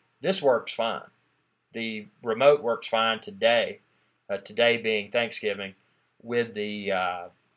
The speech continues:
uh, with the current firmware on the GoPro H D Hero three. So the remote's great. You're just not gonna get that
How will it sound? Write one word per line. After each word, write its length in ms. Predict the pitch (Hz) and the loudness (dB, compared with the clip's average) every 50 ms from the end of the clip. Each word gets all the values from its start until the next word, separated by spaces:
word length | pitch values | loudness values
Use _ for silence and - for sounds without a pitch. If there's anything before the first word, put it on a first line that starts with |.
| _ _ _ _ _ _ _ _ _ _ _ _ - 107 | _ _ _ _ _ _ _ _ _ _ _ _ -10 -2
uh, 380 | 104 101 95 95 92 90 90 90 92 - _ _ _ _ _ _ _ _ _ _ _ _ - | -2 0 0 0 -2 -4 -6 -8 -12 -16 _ _ _ _ _ _ _ _ _ _ _ _ -8
with 180 | 131 127 123 | -6 -4 -4
the 80 | 110 110 | -4 -4
current 320 | - 131 120 113 104 - | -2 -2 -2 -2 -2 -2
firmware 360 | - 117 113 110 107 104 101 98 | -4 -4 -4 -2 -4 -6 -6 -6
on 80 | 95 | -6
the 40 | 98 | -2
GoPro 420 | 101 104 101 101 - 101 98 95 | -2 -2 -2 0 -2 -4 -4 -4
H 160 | 87 - - - | -6 -8 -12 -14
D 100 | 95 95 | -14 -12
Hero 200 | - - 71 - | -12 -12 -14 -16
three. 220 | - 78 78 - | -16 -16 -16 -14
So 140 | - - 90 | -14 -14 -10
the 100 | 101 104 | -10 -8
remote's 340 | 104 117 135 147 139 143 - | -2 2 4 4 4 2 0
great. 440 | - 120 117 113 113 107 - - _ _ _ _ _ _ _ _ _ - - - - - - - - | 0 2 2 2 2 0 -4 -12 _ _ _ _ _ _ _ _ _ 10 10 10 10 8 0 -10 -12
You're 80 | 120 117 | -10 -10
just 180 | 113 110 - | -8 -6 0
not 160 | 131 123 101 98 | 2 2 4 4
gonna 180 | 117 110 107 | 0 -2 0
get 220 | 104 110 110 - - | -2 -2 -2 0 -2
that 440 | 110 107 107 - - _ - - | 0 0 0 0 -4 _ -20 -20